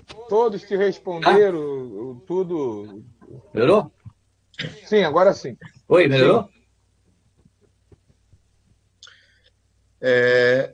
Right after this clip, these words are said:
Speaker 3: <clears throat> cada qual, é, respondeu do, do, do, do seu entendimento. Aparentemente,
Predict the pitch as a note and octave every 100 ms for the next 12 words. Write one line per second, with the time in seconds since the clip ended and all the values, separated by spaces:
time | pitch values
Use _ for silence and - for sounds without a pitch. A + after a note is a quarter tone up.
0 | _ - E3+ D3+ A#2 - _ _ - _
1 | _ _ - - - - - _ _ D#3
2 | D#3+ E3+ D3 - C#3 C3 C#3+ E3+ - _
3 | _ - _ _ _ _ _ _ G#2+ A2
4 | A2 G#2+ G#2 G2+ G2 G2 F#2+ A#2+ - -
5 | E3+ D3 A#2 B2 C3+ E3+ F3 D3+ G#2+ -
6 | - - A2 B2 G#2 B2+ G#2+ A#2+ C3 -
7 | B2 D#3 - - D#3+ F3 F3+ E3+ E3+ E3+
8 | F#3+ D3+ A2+ F2+ - G2 - - D3 F#3
9 | - G#3+ E3+ C#3 C#3 F3 F3 F#3 D#3 A#2
10 | A#2 C3+ D3+ E3 E3